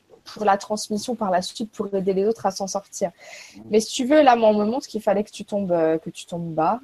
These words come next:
euh, et, et t'es tombé plusieurs fois bas. Mais si tu veux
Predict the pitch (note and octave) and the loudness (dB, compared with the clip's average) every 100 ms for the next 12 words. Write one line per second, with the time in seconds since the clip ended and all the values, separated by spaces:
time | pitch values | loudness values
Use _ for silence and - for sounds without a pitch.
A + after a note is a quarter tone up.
0 | - E3+ D#3+ D#3+ D#3 D3+ - - _ _ | -6 -2 0 -2 -4 -10 -16 -20 _ _
1 | - E3 D#3+ - E3+ E3 - E3 E3 - | -2 0 0 -2 -6 -8 -6 -4 -6 -8
2 | F#3 F3+ - - F#3 E3 F3+ A3 - - | -4 -4 -4 -2 0 6 6 6 2 -12
3 | - _ F#3 F#3 - - - G3 F#3 G#3+ | -20 _ -6 -6 -8 -12 -10 -8 0 4
4 | B3 | 4